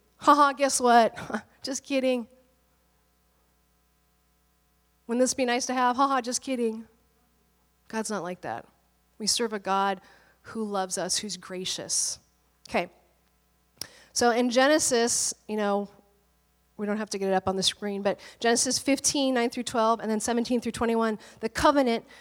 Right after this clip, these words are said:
that Abraham, that God makes with Abraham, God didn't have to do that.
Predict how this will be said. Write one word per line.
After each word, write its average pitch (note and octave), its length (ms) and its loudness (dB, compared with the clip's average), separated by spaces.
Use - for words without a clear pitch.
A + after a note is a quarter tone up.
that G#3+ 140 0
Abraham, A#3+ 600 2
that A3 140 2
God A3+ 180 4
makes A3+ 340 0
with G#3+ 120 -4
Abraham, A#3+ 600 -4
God A4+ 220 -2
didn't B3+ 200 0
have A#3 200 -6
to G3+ 100 -4
do G3+ 200 -8
that. C4+ 500 -8